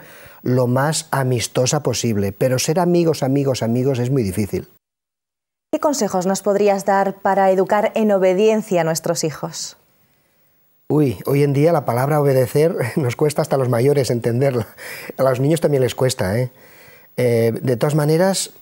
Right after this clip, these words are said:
Speaker 1: que el niño obedezca es, es pedagógico, es necesario. El niño necesita tener puntos de referencia, ¿verdad? Pero nosotros como padres debemos también saber mandar para que los niños puedan obedecer.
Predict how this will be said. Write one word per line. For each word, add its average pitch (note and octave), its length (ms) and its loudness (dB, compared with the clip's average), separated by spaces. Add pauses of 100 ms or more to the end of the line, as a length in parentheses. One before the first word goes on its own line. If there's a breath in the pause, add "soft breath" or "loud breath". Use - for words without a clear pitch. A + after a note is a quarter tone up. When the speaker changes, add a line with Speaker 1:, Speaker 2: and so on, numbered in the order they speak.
(180)
Speaker 1:
que - 100 -2
el C3 120 2
niño E3 280 2
obedezca C3+ 580 -2
es, C3+ 340 -2
es B2 240 -2
pedagógico, G#2 640 -4
es A2+ 80 -2
necesario. G2 500 -2
El G#2 60 0
niño C#3 180 2
necesita C#3 560 -2
tener C3 340 -2
puntos C#3+ 420 -2
de A#2+ 100 -2
referencia, G2 600 -4
¿verdad? G#2 300 -2 (920 loud breath)
Pero C#3+ 580 2
nosotros E3+ 480 0
como C#3 260 0
padres D3+ 580 0
debemos C3+ 480 0
también C3+ 380 0
saber B2+ 580 -2 (220)
mandar A#2+ 540 0 (960 soft breath)
para A#2+ 200 0
que A2+ 140 0
los A2 160 0
niños A#2+ 260 0
puedan C3+ 300 -2
obedecer. G2+ 540 -4